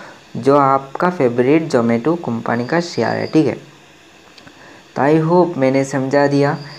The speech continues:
कि आप Zomato का शेयर कैसे buy and sell कर सकते हो।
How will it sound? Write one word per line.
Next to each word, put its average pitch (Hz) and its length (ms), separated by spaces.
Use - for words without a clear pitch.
कि 139 60
आप 143 340
Zomato 131 400
का 165 160
शेयर 139 380
कैसे 151 460
buy 127 280
and 147 240
sell 139 400
कर 117 220
सकते 110 320
हो। 117 120